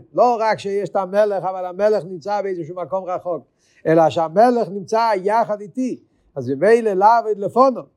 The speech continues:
אני עובד את הקדוש ברוך הוא, ואני עומד לפני המלך, ואימה וירא כעומד לפני המלך. כמו שכל אחד מבין, שכשעומדים לפני המלך,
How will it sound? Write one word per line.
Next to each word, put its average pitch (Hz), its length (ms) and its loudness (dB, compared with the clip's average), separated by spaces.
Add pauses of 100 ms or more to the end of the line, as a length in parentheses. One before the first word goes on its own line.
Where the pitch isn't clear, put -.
(360)
אני 147 200 -4
עובד 180 340 2
את 226 120 -2
הקדוש 185 360 -4
ברוך 214 320 2
הוא, 156 140 -8 (920)
ואני 160 280 2
עומד 202 300 0
לפני 190 280 0
המלך, 262 720 -2 (360)
ואימה 208 380 4 (120)
וירא 254 400 2
כעומד 233 380 -10
לפני 196 260 -8
המלך. 175 360 -12 (420)
כמו 175 220 6
שכל 208 340 0
אחד 214 280 0
מבין, 202 480 0
שכשעומדים 135 800 -4
לפני 196 300 -2
המלך, 208 480 2